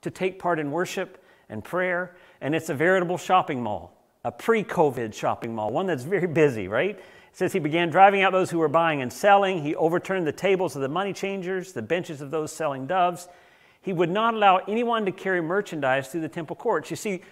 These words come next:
at one side of this court was a wall that went out of the city toward the Mount of Olives. And very often, olive vendors would take their, their olives, they would come through the temple court as a shortcut to get into the city.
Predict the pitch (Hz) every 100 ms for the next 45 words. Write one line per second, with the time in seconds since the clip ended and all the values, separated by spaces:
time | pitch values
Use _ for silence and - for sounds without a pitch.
0 | - _ - 170 - 208 262 285 240 214
1 | 190 147 160 - 185 185 156 147 151 165
2 | 220 196 185 165 170 165 175 156 156 -
3 | 247 175 92 - _ _ _ _ _ -
4 | 254 214 180 165 156 147 190 180 117 98
5 | - - - _ _ _ _ _ _ 143
6 | 160 233 190 214 214 175 - - 147 214
7 | 190 135 147 160 156 147 131 - 202 208
8 | 175 151 - 147 127 - 165 185 143 143
9 | - - - 147 151 - 220 202 - -
10 | 226 254 226 208 214 185 - 220 190 -
11 | 151 160 147 - 277 262 - 156 - 156
12 | 185 202 196 160 156 - 247 196 104